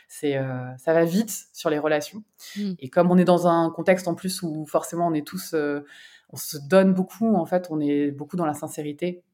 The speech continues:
Speaker 1: Euh, il y a peu d'artifice, et donc les relations, elles vont aussi, euh, très vite. Et, euh, nous, une très belle rencontre qu'on a faite, c'est, euh, donc, euh, un homme qui s'appelle, alors son surnom, sur le trail, il faut savoir qu'on a des surnoms. Donc, son surnom, c'est Nurries,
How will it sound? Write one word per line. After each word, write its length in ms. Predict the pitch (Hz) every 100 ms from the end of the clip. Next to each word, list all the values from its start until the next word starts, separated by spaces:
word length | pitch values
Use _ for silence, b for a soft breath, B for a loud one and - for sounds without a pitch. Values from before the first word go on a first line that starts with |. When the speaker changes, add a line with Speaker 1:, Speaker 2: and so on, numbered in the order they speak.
| 147
Speaker 1:
Euh, 80 | 143
il 60 |
y 60 | 139
a 40 |
peu 140 | 139 156
d'artifice, 580 | 147 - - 196 190
et 80 | 127
donc 180 | 143 139
les 60 | 147
relations, 460 | 147 143 143 165
elles 80 | 151
vont 120 | 139
aussi, 340 | 143 139 147 147
euh, 100 | 123
très 240 | - -
vite. 300 | 139 _ - _ b b b b b -
Et, 220 | 139 143
euh, 420 | 143 139 139 135
nous, 180 | 135 170
une 100 | 196
très 240 | 185 - 214
belle 140 | 202
rencontre 400 | 180 180 185 185
qu'on 120 | 175
a 100 | 165
faite, 300 | 156 185 196
c'est, 320 | 190 - 156 151
euh, 520 | 139 139 139 139 135 131 -
donc, 280 | 135 135 139
euh, 320 | 131 131 117 - - _ _
un 120 | 151
homme 100 | 165
qui 80 | 185
s'appelle, 240 | 165 165 156
alors 180 | 123
son 120 | - 143
surnom, 460 | - 196 202 220
sur 120 | 190 160
le 80 |
trail, 180 | 147 190
il 20 |
faut 100 | 185
savoir 200 | 170 170
qu'on 60 | 170
a 80 | 143
des 120 | 135
surnoms. 440 | - 180 170 202 214 B B B B
Donc, 120 | 135 135
son 100 | 147
surnom, 360 | - 175 185
c'est 240 | 190 180 143
Nurries, 540 | 139 180 175 165 214